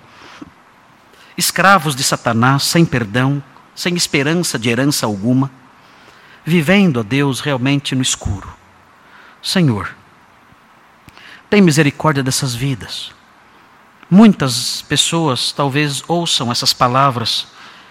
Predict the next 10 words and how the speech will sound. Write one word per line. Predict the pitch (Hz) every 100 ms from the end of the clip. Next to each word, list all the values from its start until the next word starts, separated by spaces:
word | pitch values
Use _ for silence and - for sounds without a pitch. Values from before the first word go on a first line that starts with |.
| - - -
ah, | 135
que | -
são | 160 185
suas, | 170 - 196 123 90 - -
não | 170
são | 160 147
minhas. | 120 120 110 98 98 - - - _ - - - _ _ _ _ 143
Ah, | 139 143
são | - 170
suas. | - 170 120 92 - -